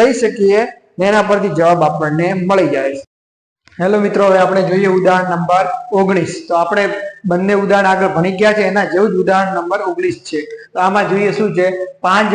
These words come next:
ભાગ્યા વર્ગમૂળમાં ત્રણ માઇનસ વર્ગમૂળમાં પાંચના છેદનું સમયકરણ કરો. તો કે આમાં કરવાનું છે શું? તો કે જે છેદ આપેલો છે એ કેવો છે? અસમય આપેલો છે. એને શું બનાવવાનો છે?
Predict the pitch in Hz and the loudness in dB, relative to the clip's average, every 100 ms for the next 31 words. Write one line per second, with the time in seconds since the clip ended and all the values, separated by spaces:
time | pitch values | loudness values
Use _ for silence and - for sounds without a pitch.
0 | 175 180 180 196 175 180 180 185 185 180 | 0 0 2 2 2 0 -2 -2 0 -2
1 | 180 202 208 190 220 - - 160 156 175 | 0 2 2 0 -2 -10 -14 -6 -2 -2
2 | 196 220 214 180 185 185 190 190 185 175 | 0 -2 0 0 2 0 0 0 0 -2
3 | 185 180 208 208 202 185 180 202 202 180 | -4 -4 -2 -2 0 0 0 2 0 -2
4 | 170 175 185 180 180 175 180 185 156 135 | -4 0 -2 0 0 0 0 0 0 -2
5 | - - 175 175 180 - 180 180 185 208 | -8 -8 -4 -2 -2 -2 0 0 2 0
6 | 202 220 214 226 233 226 - 196 185 170 | 0 0 2 0 0 -6 -6 -2 -2 0
7 | 185 165 185 214 214 208 226 233 214 214 | -2 0 0 4 4 4 4 2 2 0
8 | 208 226 220 214 202 214 220 _ _ 233 | 2 2 2 2 0 -4 -6 _ _ 0
9 | 226 226 202 190 180 175 175 165 151 - | 2 0 0 0 0 0 0 0 -2 -6
10 | - - 196 202 233 202 196 196 190 190 | -10 -4 -2 0 0 2 2 2 2 0
11 | 190 196 | 0 0